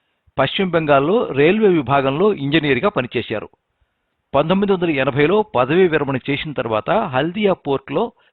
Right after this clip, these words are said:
ప్రత్యేక అధికారిగా ఏడాది పాటు పనిచేశారు. ఆయన పదికి పైగా నవలలు, అతిపెద్ద కథా సంపుటిని, వివిధ గ్రంథాలకు అనువాదాలు చేసి ప్రసిద్ధికెక్కారు. బ్రహ్మాజీ ఆంగ్ల సంక్షిప్త కథలపై పరిశోధనలు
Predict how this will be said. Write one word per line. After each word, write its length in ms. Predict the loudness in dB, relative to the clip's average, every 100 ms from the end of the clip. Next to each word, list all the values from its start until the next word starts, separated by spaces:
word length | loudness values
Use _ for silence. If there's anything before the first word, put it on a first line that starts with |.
| -4
ప్రత్యేక 360 | -4 2 2 2
అధికారిగా 680 | 0 0 0 0 -2 2
ఏడాది 220 | 2 2 0
పాటు 200 | -4 -4
పనిచేశారు. 580 | -6 -4 -6 -6 -10 -14 _ _ _ _ _ _ _ -4
ఆయన 240 | 0 2 2
పదికి 300 | 2 0 2
పైగా 320 | 2 4 4
నవలలు, 540 | 2 2 2 0 -6 _
అతిపెద్ద 540 | -4 -2 -2 -2 -2 -2
కథా 260 | 0 2 0
సంపుటిని, 600 | -4 -6 -6 -4 -4 -6 -6
వివిధ 340 | 0 0 2
గ్రంథాలకు 480 | 0 2 0 0 -2
అనువాదాలు 540 | 0 0 2 2 0 -4
చేసి 220 | -6 -6
ప్రసిద్ధికెక్కారు. 840 | -8 -8 -8 -8 -8 -8 -6 -8 -8 _ _ _ _ _ _ _ _ -12
బ్రహ్మాజీ 680 | -2 0 2 2 0 -4 -6 -2
ఆంగ్ల 340 | 2 2 0 -2
సంక్షిప్త 520 | -2 -4 -6 -4 -4
కథలపై 540 | 0 2 2 0 -4
పరిశోధనలు 560 | -4 -4 -2 -2 -2